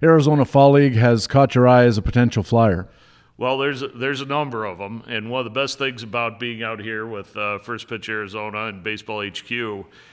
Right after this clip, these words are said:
Speaker 2: is a lot of our frequent flyers from this year and the past year and e-, even a couple of years before are playing. Uh, Francisco Mejia, the catcher from the Cleveland Indians. We talked about him back in two thousand sixteen. He's out here playing third base.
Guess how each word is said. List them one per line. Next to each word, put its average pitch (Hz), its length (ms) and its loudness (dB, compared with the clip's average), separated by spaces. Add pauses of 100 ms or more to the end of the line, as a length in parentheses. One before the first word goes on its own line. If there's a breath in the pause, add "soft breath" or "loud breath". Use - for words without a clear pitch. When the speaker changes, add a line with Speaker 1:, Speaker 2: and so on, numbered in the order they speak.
(120)
Speaker 2:
is 127 200 -6
a 120 60 -8
lot 135 360 0
of 160 140 -6
our 143 160 -2
frequent 151 440 -8
flyers 135 540 -2
from 101 240 -14
this 135 300 -6
year 147 240 -2
and 117 100 -8
the 104 60 -6
past 156 420 -2
year 151 380 -6
and 104 280 -10
e-, 120 260 -8
even 143 300 -8
a 131 40 -10
couple 160 260 -8
of 135 60 -8
years 143 180 -8
before 127 500 -6
are 113 60 -6
playing. 170 560 -6 (480 soft breath)
Uh, 113 180 -2
Francisco 117 640 -8
Mejia, 113 600 -8
the 90 120 -14
catcher 120 380 -8
from 110 160 -16
the 110 80 -12
Cleveland 117 480 -10
Indians. 101 500 -8
We 110 140 -10
talked 120 280 -6
about 117 200 -6
him 127 220 -8
back 120 200 -6
in 117 120 -16
two 127 140 -14
thousand 120 360 -6
sixteen. 113 580 -10
He's 131 300 -10
out 101 180 -6
here 98 200 -12
playing 107 300 -10
third 117 280 -10
base. 135 480 -6